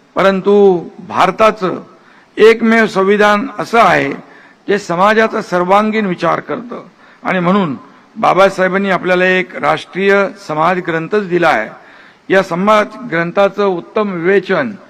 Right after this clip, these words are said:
देवेंद्रजींनी केलं आहे. त्यांच्या या अभ्यासू वृत्तीचं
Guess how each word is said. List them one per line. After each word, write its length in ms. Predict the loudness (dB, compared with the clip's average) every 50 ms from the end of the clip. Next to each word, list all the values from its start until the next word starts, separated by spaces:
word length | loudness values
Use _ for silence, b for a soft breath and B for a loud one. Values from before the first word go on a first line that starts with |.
| b b b b b b b b b _ _ _ _ -4
देवेंद्रजींनी 640 | -2 0 2 2 2 2 0 0 0 -2 -2 -4 -4
केलं 260 | -2 -2 -2 0 0
आहे. 160 | -2 -2 -4 -8 -12 -20 -18 -10 -8
त्यांच्या 640 | -6 -6 -6 -4 -2 0 2 2 2 2 0 -4 -6 -12 -18 -18 -12 -6
या 280 | -2 0 2 2 2
अभ्यासू 640 | 2 0 -4 -6 -4 -2 0 0 0 0 -2 -4 -6
वृत्तीचं 600 | -6 -8 -8 -8 -8 -8 -6 -4 -4 -4 -4